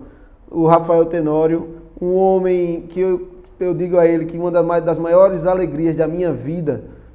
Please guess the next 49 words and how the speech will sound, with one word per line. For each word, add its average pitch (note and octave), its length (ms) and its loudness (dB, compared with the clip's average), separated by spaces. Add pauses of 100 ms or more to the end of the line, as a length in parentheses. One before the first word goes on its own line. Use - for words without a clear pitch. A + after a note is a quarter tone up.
foi, F3 460 2
junto F#3+ 280 -4
com G3 80 -8
meus F#3 200 0
dois G#3 340 2
filhos, F3+ 420 -8
e D#3+ 80 -8
os D#3+ 100 -4
dias D#3+ 160 0
dos D#3 140 -6
pais, D3+ 340 -4 (240)
é C#3+ 100 -6
agora, D#3 300 0
final D#3 180 -6
de C#3+ 60 -10
semana, D3+ 340 -6
tá D3+ 120 -6
chegando, D3 640 -6 (460)
a - 80 -8
ma-, E3 140 -2
uma F3+ 80 -2
das F3 180 2
maiores F3+ 340 2
alegrias E3+ 360 -2
da D#3+ 140 0
minha F#3+ 240 -4
vida C#3+ 460 -8 (180)
foi, D#3+ 480 -2
junto E3 800 -4
com D#3+ 80 -10
meus D#3+ 160 -4
dois E3+ 200 -4
filhos, D#3+ 380 -8
ver D#3+ 120 -4
o E3 100 2
acesso D#3 480 -4
da D3+ 100 -4
Série D#3+ 380 -2
C E3 480 -6 (240)
pra E3 140 -2
Série E3 320 2
B D3 200 -2
e E3 40 -2
depois F3 400 -4
o F3+ 60 -6
título F3 420 -10
da D#3 100 -2
Série D3+ 280 -4
C. C3+ 400 -10